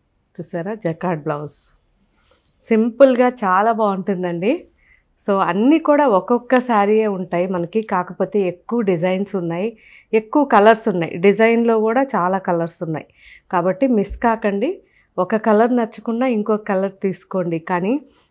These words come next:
ఫ్యాబ్రిక్ మాత్రం ఎక్సలెంట్ ఫ్యాబ్రిక్. And షోరూమ్స్లో కూడా ఈ శారీస్ ఉంటాయి, కాకపోతే ఎక్కువ లేకపోయినా మళ్ళీ వస్తాయి, కాబట్టి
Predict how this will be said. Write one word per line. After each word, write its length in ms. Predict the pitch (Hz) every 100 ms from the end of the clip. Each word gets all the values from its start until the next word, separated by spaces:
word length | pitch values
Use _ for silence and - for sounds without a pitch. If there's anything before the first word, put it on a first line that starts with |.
| _
ఫ్యాబ్రిక్ 420 | 190 170 170 202 208 180
మాత్రం 260 | 175 - 254 220
ఎక్సలెంట్ 420 | 160 - 180 175 -
ఫ్యాబ్రిక్. 400 | 185 165 214 311 _ - - _ 180
And 140 | 180 180 170 -
షోరూమ్స్లో 600 | 220 254 294 277 240 220 202
కూడా 160 | 202 - _ _ _ _ _ _ 190
ఈ 20 | 175
శారీస్ 360 | 185 185 214 214
ఉంటాయి, 320 | 190 202 247 359 240
కాకపోతే 480 | 208 208 - 214 254 196
ఎక్కువ 260 | 180 - 262 214
లేకపోయినా 580 | 185 196 220 214 190 220 277 - 180
మళ్ళీ 220 | 170 175 208 196
వస్తాయి, 280 | - 202 185
కాబట్టి 400 | 185 165 165 -